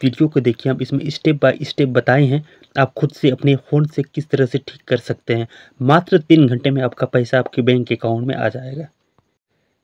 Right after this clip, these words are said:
चाहे किसी भी कारण आपका पैसा रुक गया हो तो बिल्कुल इस वीडियो को देखिए, हम इस वीडियो में आपको step by step बताने वाले हैं कि किस प्रकार से अपना पैसा अपने बैंक अकाउंट में प्राप्त कर सकते हैं।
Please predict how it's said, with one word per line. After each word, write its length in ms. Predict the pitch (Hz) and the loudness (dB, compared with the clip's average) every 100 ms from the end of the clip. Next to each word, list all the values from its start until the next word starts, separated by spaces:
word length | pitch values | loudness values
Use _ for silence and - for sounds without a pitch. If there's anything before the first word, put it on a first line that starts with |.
| _ _ _ - | _ _ _ 2
चाहे 240 | 123 160 | 4 2
किसी 280 | 170 151 170 | 0 -2 -2
भी 100 | 165 | -2
कारण 300 | - 123 131 | 2 2 4
आपका 280 | - 131 135 | 0 2 2
पैसा 360 | - 135 - 127 | 4 4 6 4
रुक 220 | 143 147 | 4 2
गया 220 | 123 139 117 | 4 6 8
हो 180 | 147 180 - _ - | 4 0 -10 _ -6
तो 60 | |
बिल्कुल 380 | 120 135 131 175 | 0 0 4 4
इस 140 | 151 131 | 4 2
वीडियो 240 | 131 135 | 2 2
को 120 | 131 | 2
देखिए, 380 | 127 120 160 175 - - | 0 2 2 0 -2 -2
हम 160 | 135 156 | 0 2
इस 180 | 151 | 0
वीडियो 220 | 143 131 135 | 0 2 4
में 80 | |
आपको 220 | 131 - - | 4 2 -8
step 340 | 151 - 143 | -4 -2 2
by 120 | 139 147 | 2 2
step 240 | - 139 123 | -4 -4 0
बताने 360 | 123 127 151 | 2 4 6
वाले 200 | 135 123 | 8 6
हैं 120 | 135 180 | 6 -2
कि 360 | - _ _ - | -10 _ _ -2
किस 120 | 151 | 0
प्रकार 360 | - - 127 120 | 0 4 4 6
से 140 | 143 | 0
अपना 220 | 127 127 120 | 0 0 0
पैसा 300 | 120 - 131 | -2 2 2
अपने 260 | - 131 123 | 2 -4 -4
बैंक 300 | 120 127 117 | 0 0 0
अकाउंट 220 | 117 123 | 0 -2
में 80 | 143 | 2
प्राप्त 260 | 127 - | 0 0
कर 140 | - 120 | 0 0
सकते 380 | - - - 110 | -2 -8 -6 -6
हैं। 220 | 104 | -6